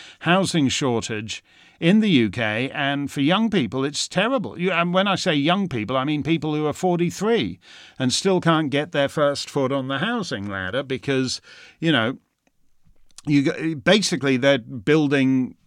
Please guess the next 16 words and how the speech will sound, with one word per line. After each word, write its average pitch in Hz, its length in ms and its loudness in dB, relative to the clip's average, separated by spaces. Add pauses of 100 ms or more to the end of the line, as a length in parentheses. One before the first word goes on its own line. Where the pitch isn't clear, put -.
you 147 300 -4
know, 120 160 -2
they're 135 140 0
having 151 180 -2
to 139 60 -2
build 131 260 -2
things 131 220 0
for 147 80 -8
all 156 260 0
these 147 200 0
people 139 340 -2
just 120 280 -6
walking 139 380 -2
into 139 240 -2
the 143 80 -8
country. 233 460 -4